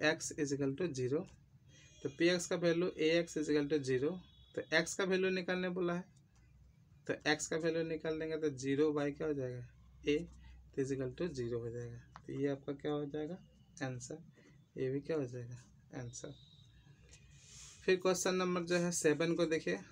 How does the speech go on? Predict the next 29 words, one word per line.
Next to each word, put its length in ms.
आसान 460
है, 120
सारा 280
question 360
आसान 400
है। 100
तो 80
पी 100
एक्स 220
is 80
equal 220
to 140
क्या 140
हो 100
लेंगे, 340
ज़ीरो, 320
आप 180
लिख 160
लीजिएगा। 440
तो 60
फिर 160
पी 160
एक्स 200
का 100
value 320
क्या 160
दिया 160
हुआ 180
है, 80